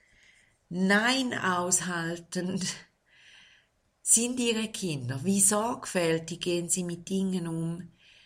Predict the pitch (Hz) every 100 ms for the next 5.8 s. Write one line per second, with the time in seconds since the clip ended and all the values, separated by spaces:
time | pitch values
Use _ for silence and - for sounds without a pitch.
0 | _ _ 156 185 196 196 190 196 208 202
1 | 196 202 190 190 180 175 190 220 226 -
2 | 208 160 139 135 147 - _ _ _ _
3 | _ _ _ - 214 214 214 208 208 214
4 | 214 220 240 214 147 139 151 151 - 175
5 | 196 220 220 214 - 143 127